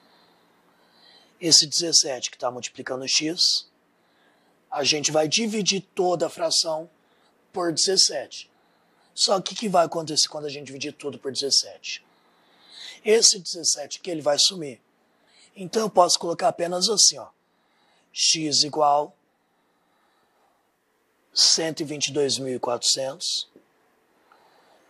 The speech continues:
sobre dezessete, ou seja, é como se esse dezessete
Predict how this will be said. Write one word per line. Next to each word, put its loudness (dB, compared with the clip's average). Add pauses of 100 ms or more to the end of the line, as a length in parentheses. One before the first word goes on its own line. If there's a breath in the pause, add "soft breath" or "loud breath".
(300)
sobre 2 (500)
dezessete, 0
ou -2
seja, -2 (640 loud breath)
é -2
como -4
se 2
esse 0
dezessete 2